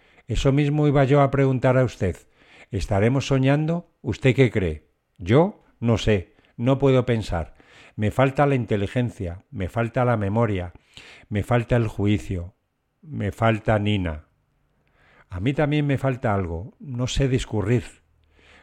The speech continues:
¿Nos habremos vuelto tontos o locos?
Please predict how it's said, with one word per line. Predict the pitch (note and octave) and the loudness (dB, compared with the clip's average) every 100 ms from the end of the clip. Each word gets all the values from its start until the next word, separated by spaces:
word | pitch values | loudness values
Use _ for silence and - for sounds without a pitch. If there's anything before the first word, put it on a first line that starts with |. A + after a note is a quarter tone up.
| - | -10
¿Nos | G2+ - | -8 -4
habremos | F#2 G#2 C#3+ C#3+ | -2 -2 -2 -2
vuelto | C3+ D3+ C#3+ C#3+ C#3 C3 | 0 2 2 0 -2 -2
tontos | - C#3+ C#3+ - C3+ - | 2 2 2 -2 -4 0
o | C3+ | 2
locos? | D#3 B2+ E3 D#3 - | 2 0 -4 -6 -14